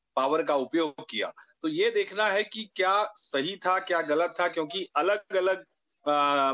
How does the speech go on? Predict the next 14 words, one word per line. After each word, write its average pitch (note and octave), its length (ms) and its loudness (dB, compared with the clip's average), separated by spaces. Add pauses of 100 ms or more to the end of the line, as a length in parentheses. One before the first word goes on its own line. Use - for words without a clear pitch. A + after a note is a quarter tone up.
(120)
जो C#3+ 200 0
ब-, C3+ 360 0
बातें C3+ 320 0
हैं E3+ 120 0
वो D#3+ 140 -2
सामने D3 380 0
आ D3 120 4
रही D3+ 180 0
हैं D#3+ 160 0
कि D#3 260 -2 (320)
इस C#3 140 -6
तरह D3 180 2
के D#3 160 0
जो, D3+ 320 0